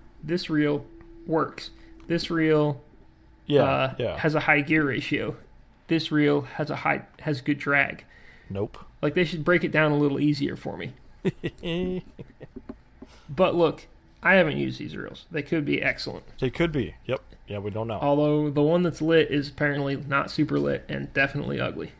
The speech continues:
Speaker 2: <laughs>
Speaker 1: Um, I'm willing to say that much.
Speaker 2: Yes.
Speaker 1: All right, well, you know what? Tackle Warehouse game has returned. That's two episodes in a row now.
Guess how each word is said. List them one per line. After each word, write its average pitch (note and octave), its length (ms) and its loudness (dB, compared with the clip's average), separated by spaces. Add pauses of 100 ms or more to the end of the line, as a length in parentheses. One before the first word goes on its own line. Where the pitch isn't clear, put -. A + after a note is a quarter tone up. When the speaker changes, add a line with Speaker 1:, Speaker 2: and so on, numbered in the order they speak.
(160)
Speaker 2:
<laughs> D3+ 80 -6 (1600)
Speaker 1:
Um, - 280 -8 (160)
I'm C3+ 340 -2 (100)
willing D3+ 400 4
to C#3 400 2 (540)
say C#3 240 2
that B2+ 220 -2
much. - 320 -10 (680)
Speaker 2:
Yes. - 480 -8 (760)
Speaker 1:
All - 240 -2
right, G#3+ 220 2
well, A#3+ 240 2 (720)
you C#3 100 -2
know C3 100 2
what? A3+ 260 2 (560)
Tackle E3 260 6
Warehouse F#3 300 4
game A#3+ 220 0
has A#3 140 -2
returned. - 440 0
That's - 240 -4
two E3+ 200 4
episodes F#3 400 0
in C4+ 60 -2
a B3 60 2
row E3 200 4
now. A#2+ 280 0